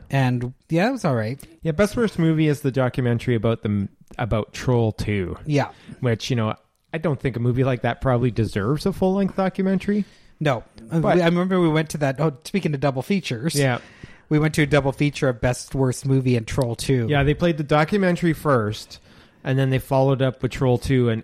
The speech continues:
Speaker 2: and Josh and I had a pretty good time during the documentary.
Speaker 1: Yeah.
Speaker 2: But then when Troll Two started,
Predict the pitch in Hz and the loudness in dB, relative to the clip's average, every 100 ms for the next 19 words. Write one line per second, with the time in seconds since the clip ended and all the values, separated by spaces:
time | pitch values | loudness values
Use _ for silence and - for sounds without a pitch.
0 | - 156 190 190 185 175 151 139 127 - | -4 -4 0 -2 0 0 0 0 -4 -2
1 | 135 123 123 117 131 120 120 117 120 113 | -2 0 -2 -2 -2 2 2 2 2 2
2 | 113 104 113 - 117 113 110 101 95 - | 0 0 0 0 0 0 0 -2 -4 -4
3 | 147 131 - - 147 - 143 147 147 135 | -2 -2 -6 -4 -4 0 0 2 2 0
4 | - 135 - 135 131 - 120 113 104 - | 0 0 0 -2 -2 -2 -2 -2 -4 -8